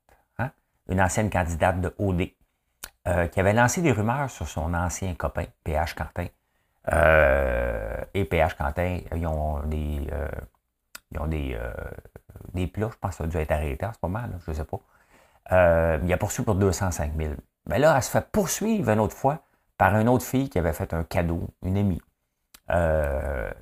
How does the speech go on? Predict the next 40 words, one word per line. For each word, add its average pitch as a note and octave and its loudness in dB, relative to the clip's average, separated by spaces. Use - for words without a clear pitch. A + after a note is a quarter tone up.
pour G#2 -4
cent A2 2
cinq F2 -2
mille. D#2 -2
Hey, F#2+ 0
c'est, - -8
tu - -20
sais, - 2
à C3 8
un - 4
moment A2+ 4
donné, B2+ 2
là, A#2+ 0
faut - -6
que - -12
tu - -12
fasses - -2
attention E2+ -2
à G2+ -4
ce - -14
que - -6
tu - -10
dis. A2 -2
Quand G2+ 0
tu - -4
en A2 4
as G#2 4
deux, C3 2
là, F#2+ -2
qui - -8
te - -20
poursuivent G#2+ -4
pour E2 -4
diffamation, D#2+ -4
euh, D#2 2
et F2 -2
mensonge, F2+ -2
deux A2+ 4
fois, F2+ -4
hein ? A#2 -4